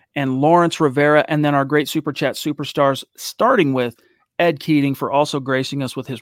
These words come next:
presence on the show this evening. Tom, uh, let's see, Kevin Seven. D-, I don't know that we got Kevin Seven.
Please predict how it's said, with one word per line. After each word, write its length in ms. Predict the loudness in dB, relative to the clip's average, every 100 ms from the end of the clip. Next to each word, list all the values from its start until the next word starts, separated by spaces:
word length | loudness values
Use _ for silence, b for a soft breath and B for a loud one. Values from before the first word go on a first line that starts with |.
| _
presence 460 | -2 0 0 -2
on 100 | -2
the 80 | -4
show 260 | -4 -2 0
this 220 | -2 -2
evening. 320 | -2 -2 -6 b b b b
Tom, 580 | -12 -2 2 2 0 -4 _ _ _ 0
uh, 340 | 2 4 4
let's 200 | 2 -2
see, 80 | -8
Kevin 400 | -4 0 2 0
Seven. 580 | -2 0 2 0 -4 -8 _ _ _ -16
D-, 100 | -8
I 100 | -4
don't 160 | -2 0
know 120 | -2
that 140 | -2 0
we 180 | -2
got 400 | -2 0 0 -2
Kevin 260 | -2 -2 -2
Seven. 500 | -6 -8 -8 -12